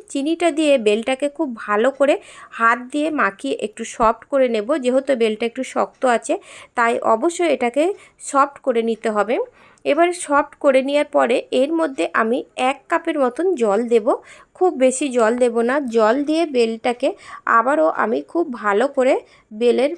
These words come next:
পাল্পটাকে জলের সাথে মাখিয়ে নেব। এইভাবে মাখিয়ে নেওয়ার পরে এখানে একটা বাটি নিয়ে নিলাম, আর এই বাটির মধ্যে একটা ছাঁকুনি নিয়ে নিলাম। ছাঁকুনির মধ্যে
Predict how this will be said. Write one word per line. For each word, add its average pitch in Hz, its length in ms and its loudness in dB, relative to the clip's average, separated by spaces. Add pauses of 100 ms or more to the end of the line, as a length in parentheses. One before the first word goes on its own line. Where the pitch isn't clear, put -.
পাল্পটাকে 240 580 0 (120)
জলের 226 380 0
সাথে 240 240 -2
মাখিয়ে 240 440 -2
নেব। 226 220 -2 (880)
এইভাবে 294 520 0 (460)
মাখিয়ে 226 380 -2
নেওয়ার 311 280 0
পরে 269 280 2 (360)
এখানে 339 300 2
একটা 302 220 -2
বাটি 226 340 -2
নিয়ে 294 180 -2
নিলাম, 294 340 0 (340)
আর 220 280 0
এই 233 200 -2
বাটির 220 400 -4
মধ্যে 302 280 -2 (100)
একটা 220 260 -6
ছাঁকুনি 254 500 -4
নিয়ে 302 160 -2
নিলাম। 311 320 -2
ছাঁকুনির 269 560 -4
মধ্যে 254 320 -2